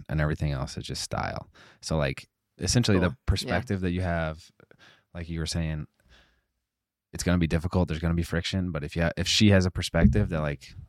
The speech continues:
Speaker 1: "Hey, we're gonna make it through it," then that's all that matters. And, like, I think the faith piece is huge.
Speaker 2: Huge.
Speaker 1: And then everything else, like, hey, does she like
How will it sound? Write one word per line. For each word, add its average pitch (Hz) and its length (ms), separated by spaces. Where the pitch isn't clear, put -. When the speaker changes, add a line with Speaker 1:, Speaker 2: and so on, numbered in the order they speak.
Speaker 1:
"Hey, 87 160
we're 78 100
gonna 78 160
make 76 180
it - 120
through 80 220
it," - 160
then 80 100
that's 78 180
all 85 80
that 80 60
matters. 82 420
And, 73 160
like, 69 180
I 80 120
think - 460
the 80 60
faith 78 380
piece 85 240
is 71 200
huge. 80 520
Speaker 2:
Huge. 135 160
Speaker 1:
And 85 80
then 85 80
everything 87 300
else, 85 240
like, 76 200
hey, 78 260
does 76 120
she 82 140
like 82 380